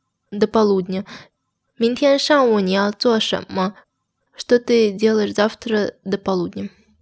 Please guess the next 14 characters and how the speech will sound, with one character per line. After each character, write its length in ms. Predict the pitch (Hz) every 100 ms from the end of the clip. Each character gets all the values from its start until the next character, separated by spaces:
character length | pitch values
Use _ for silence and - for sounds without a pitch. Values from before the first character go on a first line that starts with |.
| _ _ _ _ -
中 300 | 302 302 320
午, 320 | 220 185 - -
полдень. 580 | 240 208 190 190 185 - _ _ _ _ _ _ _
我 220 | 226 226 220
中 320 | 262 269 262
午 100 | 208
十 200 | - 247
二 200 | 240 202
点 360 | 294 - 202 -
吃 360 | - 214 208
饭. 460 | 208 233 208 180 214 _ _ _ _ _
Я 200 | 214 214
обедаю 840 | 202 233 254 226 226 226 220 214
в 200 | -